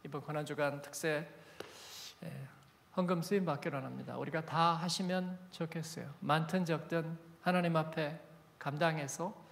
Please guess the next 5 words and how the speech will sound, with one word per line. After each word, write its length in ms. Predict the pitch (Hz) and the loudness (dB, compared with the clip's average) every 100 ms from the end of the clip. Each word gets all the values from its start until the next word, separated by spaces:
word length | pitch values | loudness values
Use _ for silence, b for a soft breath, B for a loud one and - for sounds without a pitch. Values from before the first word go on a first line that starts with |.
| B B B B B B - | B B B B B B -8
우리가 340 | - 143 135 139 | -4 0 0 -2
디아스포라 540 | 147 139 - 147 135 | -4 -4 -4 -2 -2
교회를 1120 | 139 131 127 123 123 143 143 - - - 131 135 | -2 0 0 -2 -6 -10 -16 -18 -18 -14 -12 -12
세우고 680 | - 208 196 160 170 185 - - - - - - - | -2 0 2 2 -2 -2 -10 -18 -20 -20 -20 -20 -2
흘러가게 720 | 196 190 156 139 135 131 127 | 2 4 2 0 -2 -4 -6